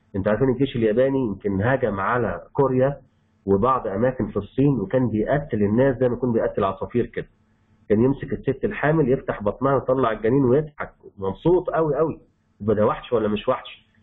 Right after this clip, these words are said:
كانوا بياكلوا أي حاجة موجودة. بعد الح-، الحرب العالمية الثانية والقنابل الذرية اللي نزلت على هيروشيما ونا-، وناجازاكي، آه،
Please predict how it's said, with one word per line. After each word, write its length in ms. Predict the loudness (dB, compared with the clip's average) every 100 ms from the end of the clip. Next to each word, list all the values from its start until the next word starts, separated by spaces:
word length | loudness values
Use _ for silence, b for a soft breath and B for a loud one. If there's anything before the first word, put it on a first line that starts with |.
| b b
كانوا 180 | 0 2
بياكلوا 420 | 2 2 -2 0
أي 220 | 2 2
حاجة 260 | 0 0 2
موجودة. 520 | 2 2 2 0 0
بعد 260 | 0 0 -2
الح-، 140 | -2
الحرب 440 | 0 0 -2 0
العالمية 400 | 0 2 2 2
الثانية 480 | 2 0 2 2 0 B B B
والقنابل 500 | -6 0 2 2 0
الذرية 420 | 0 0 2 4
اللي 160 | 2 0
نزلت 200 | -4 -4
على 160 | -2 0
هيروشيما 480 | 2 0 0 0
ونا-، 220 | 2 2 2
وناجازاكي، 600 | 0 0 2 0 0 -4 B B B B _
آه، 320 | 2 4 2